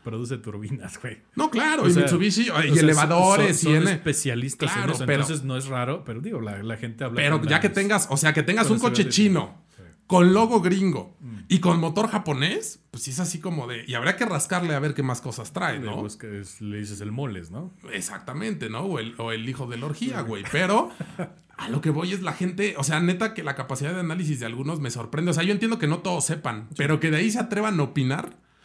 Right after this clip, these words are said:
Speaker 2: O sea, es así de, "¿No has visto que tus faros son baleo?". Pues obvio, idiota.
Speaker 1: <laughs> Sí,
Speaker 2: Hay marcas
Speaker 1: güey.
Speaker 2: que se dedican nada más a hacer faros,
Speaker 1: Pues
Speaker 2: güey.
Speaker 1: correcto.
Speaker 2: No,
Speaker 1: O Gela,
Speaker 2: pero,
Speaker 1: te van a decir,
Speaker 2: claro,
Speaker 1: "Son
Speaker 2: pero,
Speaker 1: Gela".
Speaker 2: pero las, las motorizaciones,
Speaker 1: Sí.
Speaker 2: por lo general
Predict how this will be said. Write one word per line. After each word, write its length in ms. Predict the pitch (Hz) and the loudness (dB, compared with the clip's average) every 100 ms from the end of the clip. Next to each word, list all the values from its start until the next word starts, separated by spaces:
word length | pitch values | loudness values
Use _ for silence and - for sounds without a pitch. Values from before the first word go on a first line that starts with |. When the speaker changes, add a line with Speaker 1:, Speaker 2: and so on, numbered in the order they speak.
| _ | _
Speaker 2:
O 20 | - | -2
sea, 80 | |
es 60 | 180 | 2
así 180 | 220 220 | 4 4
de, 140 | 220 | 2
"¿No 100 | 208 | 2
has 100 | 233 | 0
visto 320 | 240 - 349 | -2 -2 -4
que 140 | 349 269 | -2 -4
tus 320 | - 247 202 | -2 -4 0
faros 300 | 220 247 247 | 0 0 2
son 180 | 233 262 | 2 2
baleo?". 560 | 247 202 196 214 269 | 2 2 2 0 -2
Pues 180 | 247 220 | -2 -2
obvio, 340 | 240 269 226 226 | 0 0 2 2
idiota. 440 | 165 180 233 208 | 2 0 2 2
Speaker 1:
<laughs> 40 | 190 | 2
Sí, 20 | |
Speaker 2:
Hay 160 | 202 | 4
marcas 320 | 196 208 226 220 | 4 2 2 2
Speaker 1:
güey. 40 | |
Speaker 2:
que 80 | 208 | 2
se 80 | 160 | 2
dedican 500 | 170 185 190 160 156 - | 0 -2 -2 -4 -6 -10
nada 240 | - 156 175 | 0 2 2
más 140 | 185 | 0
a 20 | |
hacer 180 | 160 156 | 2 0
faros, 400 | - 208 214 123 | 0 -2 -2 -6
Speaker 1:
Pues 100 | 170 | -10
Speaker 2:
güey. 100 | - | -10
Speaker 1:
correcto. 480 | - 175 202 - 113 | -10 -10 -10 -12 -6
Speaker 2:
No, 140 | 113 139 | -2 0
Speaker 1:
O 40 | |
Gela, 100 | 147 | 2
Speaker 2:
pero, 220 | 139 127 110 | 2 0 -2
Speaker 1:
te 80 | |
van 100 | 120 | -6
a 40 | 123 | -6
decir, 180 | 123 123 | -6 -4
Speaker 2:
claro, 320 | 151 214 175 | -2 0 0
Speaker 1:
"Son 100 | 156 | 2
Speaker 2:
pero, 160 | 165 | 4
Speaker 1:
Gela". 300 | 156 147 135 107 92 | 4 2 -2 -6 -2
Speaker 2:
pero 220 | 165 165 | 2 4
las, 300 | 156 156 175 | 4 2 2
las 220 | 143 147 | 2 2
motorizaciones, 1200 | 156 - 156 143 131 143 - 175 180 285 370 - _ | 0 0 0 0 -2 0 0 2 0 -2 -8 -12 _
Speaker 1:
Sí. 160 | - 151 156 - | -16 -14 -14 -10
Speaker 2:
por 160 | - 165 | -2 2
lo 140 | 151 | 2
general 680 | 135 143 143 135 117 123 302 | 2 0 2 0 -2 -4 -8